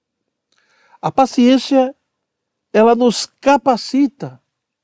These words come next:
a suportar essas dificuldades da vida. E além de suportar, olha que interessante, porque não é uma questão só de suportar os problemas,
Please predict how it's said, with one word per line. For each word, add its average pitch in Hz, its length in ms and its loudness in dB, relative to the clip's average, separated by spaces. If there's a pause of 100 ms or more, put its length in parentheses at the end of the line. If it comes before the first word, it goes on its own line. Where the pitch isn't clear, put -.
(240)
a 196 160 0
suportar 208 1500 0 (1080)
essas 165 360 -2
dificuldades 135 640 -10
da 123 120 -10
vida. 131 400 -14 (480)
E 220 120 -2
além 262 360 4
de 294 140 2
suportar, 175 1080 0 (440)
olha 214 240 -2
que 208 100 -12
interessante, 139 640 -10 (400)
porque 180 240 0
não 247 120 0
é 277 100 -2
uma 269 160 -4
questão 214 380 -4
só 226 200 -6
de 185 120 -10
suportar 185 680 -8
os 208 140 -10
problemas, 147 920 -10